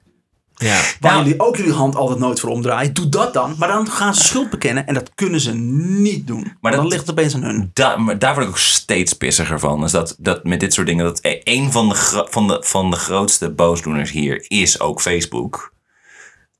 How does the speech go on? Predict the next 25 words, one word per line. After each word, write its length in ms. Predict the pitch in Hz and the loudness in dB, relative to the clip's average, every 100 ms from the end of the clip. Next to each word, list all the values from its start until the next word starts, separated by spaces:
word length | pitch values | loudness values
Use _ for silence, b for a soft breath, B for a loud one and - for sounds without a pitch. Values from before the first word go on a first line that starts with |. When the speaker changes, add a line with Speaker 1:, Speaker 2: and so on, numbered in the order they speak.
| - | -2
Speaker 3:
Maar 240 | 101 110 | 2 2
dat, 340 | 113 110 - _ _ _ _ _ | 2 -2 -8 _ _ _ _ _
en, 280 | 101 101 82 | 0 0 0
en 360 | 85 85 78 | -2 0 -2
met 160 | 78 82 | -2 0
steeds 440 | - - 82 80 | 0 2 0 2
meer 220 | 87 82 82 | 2 2 2
situaties. 840 | 85 73 69 62 80 87 98 - | -2 -2 -2 -2 -4 -2 -2 0
En 140 | 104 | 0
dat 100 | 104 | 2
er 60 | 104 | 2
steeds 220 | - 107 | 2 2
meer 100 | 107 | 0
wordt 140 | 95 101 | 0 0
gezegd, 240 | 92 90 | 0 0
"Ja, 140 | 82 80 | 0 -2
maar 80 | - | 0
daar 120 | 80 | -2
kunnen 180 | 80 71 | -2 -2
we 60 | |
nou 100 | 62 | -2
helemaal 200 | 67 71 | -4 -4
niks 100 | 73 | -2
aan 100 | 82 | 0
doen." 300 | 90 80 - | 0 0 -4